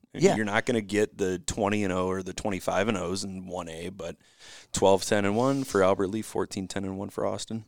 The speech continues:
Speaker 2: When we were
Speaker 1: Not bad.
Speaker 2: researching this one, what I noticed about these four teams, none of 'em leave the five oh seven to play.
Speaker 1: Nope.
Speaker 2: No.
Speaker 1: Nope.
Speaker 2: It's almost like there's a, a, a force field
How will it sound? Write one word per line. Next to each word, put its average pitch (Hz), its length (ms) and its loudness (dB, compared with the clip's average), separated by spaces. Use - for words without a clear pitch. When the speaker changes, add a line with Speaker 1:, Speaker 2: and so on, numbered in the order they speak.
Speaker 2:
When 139 160 -2
we 160 160 6
were 147 60 6
Speaker 1:
Not 123 80 2
bad. 113 40 0
Speaker 2:
researching 135 600 2
this - 260 -2
one, 107 320 -2
what 120 140 6
I 120 60 8
noticed 120 420 4
about 123 280 4
these 117 240 -4
four 113 240 0
teams, 113 440 -6
none 120 400 0
of 127 120 2
'em 127 120 4
leave 113 240 0
the 104 100 -2
five 107 280 6
oh 95 80 0
seven 95 380 0
to 90 80 -6
play. 87 280 -6
Speaker 1:
Nope. 95 400 4
Speaker 2:
No. 151 960 6
Speaker 1:
Nope. 180 220 0
Speaker 2:
It's 120 120 2
almost 165 420 8
like 160 160 8
there's 139 180 4
a, 127 180 8
a, 113 320 6
a 104 40 0
force 135 420 4
field 104 480 0